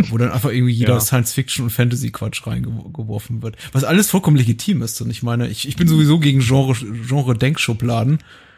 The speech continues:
Speaker 1: Das ist irgendwie auch vollkommen legitim, aber es ist, verrät immer sehr viel über die Menschen, mit denen man sich so umgibt in seiner, in seiner Blase.
Speaker 2: Mhm. Man merkt auch ganz schön, wie dieses Ding gewachsen ist, dass es eben von der ursprünglichen Idee,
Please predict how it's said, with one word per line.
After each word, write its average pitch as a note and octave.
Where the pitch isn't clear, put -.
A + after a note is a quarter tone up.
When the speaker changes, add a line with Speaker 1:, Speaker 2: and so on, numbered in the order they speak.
Speaker 1:
Das A2+
ist A#2
irgendwie A#2+
auch G#2+
vollkommen A#2
legitim, B2
aber A#2
es C3
ist, -
verrät C3+
immer A#2+
sehr A#2
viel C3
über A2+
die C3+
Menschen, C3
mit A#2+
denen B2+
man A#2+
sich A#2
so A2+
umgibt A2+
in G#2+
seiner, G#2
in A#2
seiner A2
Blase. G#2
Speaker 2:
Mhm. C#3
Man B2+
merkt B2
auch C#3+
ganz B2+
schön, C#3+
wie C3+
dieses B2
Ding B2
gewachsen A2+
ist, -
dass G#2
es A2
eben G#2+
von A2
der G#2+
ursprünglichen B2
Idee, A2+